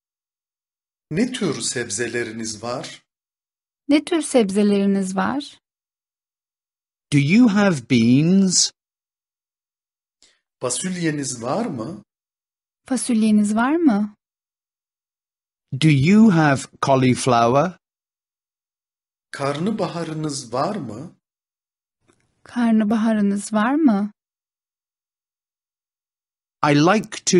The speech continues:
Speaker 3: eat sweet corn.
Speaker 1: Mısır yemeği severim.
Speaker 2: Mısır yemeği severim.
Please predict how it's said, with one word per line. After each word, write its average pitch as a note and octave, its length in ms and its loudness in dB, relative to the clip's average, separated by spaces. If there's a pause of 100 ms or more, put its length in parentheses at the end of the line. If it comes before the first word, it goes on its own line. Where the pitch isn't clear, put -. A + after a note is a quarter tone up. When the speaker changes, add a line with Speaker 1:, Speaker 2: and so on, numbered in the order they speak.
(160)
Speaker 3:
eat - 300 -4 (180)
sweet - 540 0
corn. D#2+ 440 0 (1800)
Speaker 1:
Mısır G3+ 360 -2
yemeği D3+ 520 -4
severim. G3+ 720 -6 (840)
Speaker 2:
Mısır C#4 340 0
yemeği A#3+ 400 2
severim. A3 720 -4